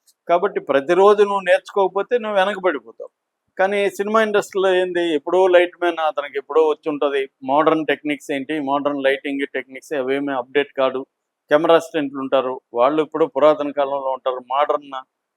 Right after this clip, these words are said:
టెక్నాలజీ ఏందో తెలియదు వాళ్ళకి. ఇలాగ అప్‌డేట్ కాని అనేక మంది పనిచేయడం అనేది ఆయనకి ఇబ్బంది. అందుకని ఆయన, ఆ, పెట్టుకొని చేశాడు. అందుకే ఇవాళ క్వాలిటీ వచ్చింది. అందరూ కూడా విఎఫ్ఎక్స్ చాలా బాగున్నాయని, ఆ, టాక్ రావడానికి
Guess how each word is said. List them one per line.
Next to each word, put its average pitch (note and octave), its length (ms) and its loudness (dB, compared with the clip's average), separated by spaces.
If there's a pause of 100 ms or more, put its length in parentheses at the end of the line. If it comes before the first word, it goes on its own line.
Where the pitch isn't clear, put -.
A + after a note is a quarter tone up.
(140)
టెక్నాలజీ C#3+ 440 0
ఏందో D3 340 -2
తెలియదు C#3 280 -2
వాళ్ళకి. B2+ 440 -2 (280)
ఇలాగ F#3 240 4
అప్‌డేట్ F#3 520 6
కాని E3+ 520 2 (220)
అనేక E3+ 300 0
మంది E3 380 -2
పనిచేయడం D#3+ 520 0
అనేది D#3+ 260 -2
ఆయనకి D3+ 260 0
ఇబ్బంది. C3+ 300 -4
అందుకని F3+ 340 -2
ఆయన, E3 420 -2 (580)
ఆ, D3 40 0
పెట్టుకొని F3 560 -2
చేశాడు. C#3+ 320 -2
అందుకే G3 400 0
ఇవాళ F3+ 260 4
క్వాలిటీ F#3+ 480 4
వచ్చింది. C3 440 -4 (180)
అందరూ F3 300 0
కూడా F3+ 200 4
విఎఫ్ఎక్స్ E3+ 720 -2
చాలా D#3 160 6
బాగున్నాయని, D3 800 0 (260)
ఆ, C3+ 40 -4
టాక్ D3+ 380 4
రావడానికి D#3 600 2